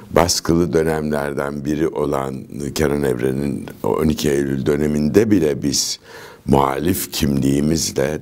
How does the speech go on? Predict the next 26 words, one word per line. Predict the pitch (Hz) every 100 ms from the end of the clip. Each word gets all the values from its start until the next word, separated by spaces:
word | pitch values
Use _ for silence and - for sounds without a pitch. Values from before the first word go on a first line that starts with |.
| 64
devletten, | 73 67 67 - - 82 85 -
Kültür | - 82 - - 76 - - -
Bakanlığından | 55 52 52 52 60 73 87 92
yardım | 65 65 65 76
alabiliyorduk | 57 57 55 57 53 50 - - -
ve | 65 65 - - - -
yirmi | 85 87 87
beş | 107 110 -
yıl | 57
sürekli | - 67 53 - 65
hiç | 76 -
kesintisiz | - 67 64 57 - - - - - - -
şeyler | - 82 67 62 58
değişti, | 53 52 - -
hü-, | 50 - - - 50 50 - 55
hükümetler | 57 - 58 60 - 62 64
değişti | 55 53 - -
ama | - 82 78
hiç | 82 -
o | 82 76 64 - -
şey | - 73 69
kesilmedi. | 80 - 117 76 60 55 -
Çünkü | - 71 - 76 - - - - -
Dostlar | 80 - 85 76
Tiyatrosu'na | - 60 62 - - 85 80
bir | 78